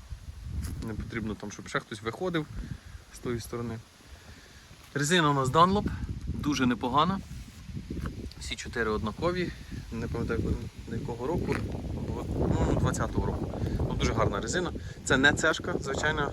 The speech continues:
легкова резина. М'ягенько автомобіль себе веде на дорозі, нічого там не гупає, не стукає. Тут ще видно навіть по оптиці, вона така ще не жовта,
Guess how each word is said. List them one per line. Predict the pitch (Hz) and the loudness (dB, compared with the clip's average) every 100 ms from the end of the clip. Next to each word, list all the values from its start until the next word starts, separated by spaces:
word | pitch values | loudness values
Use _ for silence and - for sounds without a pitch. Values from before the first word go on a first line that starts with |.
| - | -2
легкова | 117 - 113 113 | -4 -4 0 2
резина. | 104 95 - - - - - - - - | 2 0 -4 -6 -8 -8 -10 -10 -10 -2
М'ягенько | 120 123 110 110 | 2 4 4 0
автомобіль | 98 117 113 101 | 0 -2 0 -4
себе | - 104 104 104 101 98 - | -6 -2 2 4 2 0 -6
веде | 110 95 110 135 | -8 -4 -2 0
на | 139 | 0
дорозі, | 120 123 147 139 123 117 110 - - - | 2 2 4 2 2 0 0 -4 -6 -4
нічого | 110 - 107 | -4 -2 -2
там | 98 | 0
не | 104 | 0
гупає, | 123 - 113 | 2 2 2
не | 107 | 0
стукає. | 107 - - 135 127 - - - - - - - - - - - - - - - - - - - | -2 -4 0 -2 -2 -8 -14 -12 -10 -10 -10 -6 -6 -4 -6 -2 -2 0 -2 -2 -4 -2 -2 -2
Тут | - - | -4 -4
ще | 120 | -4
видно | 117 117 | -2 0
навіть | 113 107 | 0 0
по | 135 | 0
оптиці, | 151 - - | -4 -4 -6
вона | 123 123 | -2 -2
така | 113 - 120 | -2 -2 -2
ще | 110 117 | -2 -2
не | 113 110 | -2 -4
жовта, | - 131 156 - 139 120 | -2 -2 -2 -2 -2 -2